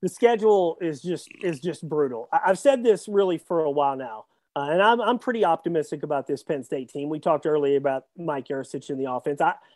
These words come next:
I'll go ahead and tell you, I've picked Penn State to go nine and three. I think they're going to score a lot of points.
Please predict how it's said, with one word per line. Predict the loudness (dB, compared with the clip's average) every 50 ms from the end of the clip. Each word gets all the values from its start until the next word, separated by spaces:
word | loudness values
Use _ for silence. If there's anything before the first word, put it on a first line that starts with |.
| _ 4
I'll | 4 6 8
go | 8 8
ahead | 8 8 6
and | 4 2 0
tell | 2 2 4
you, | 4
I've | 2 2 0 0 0
picked | -4 -6 -6 -4
Penn | -6 -6 -4 -4
State | -4 -4 -4 -4 -4
to | -2
go | 0 0 0
nine | 0 0 -2 -4 -4 -4 -6 -6
and | -6 -4
three. | -2 -2 0 -2 -2 -6 _ _ _ _ _ _ _ _ 0
I | 2 2 4
think | 4 2 0 0 -2
they're | -2 -2 0
going | 2 2 2 2 2 0
to | -2
score | -6 -4 0 4 6 6 8
a | 6 6
lot | 4 4 4 4 2
of | 0
points. | -2 -4 -8 -8 -8 -10 _ -20 -20 -20 -20